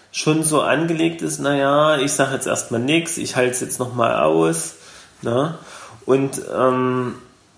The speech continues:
also was, ja, ich will jetzt nicht sagen, ein,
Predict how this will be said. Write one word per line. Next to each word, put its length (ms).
also 480
was, 400
ja, 460
ich 140
will 120
jetzt 100
nicht 160
sagen, 320
ein, 220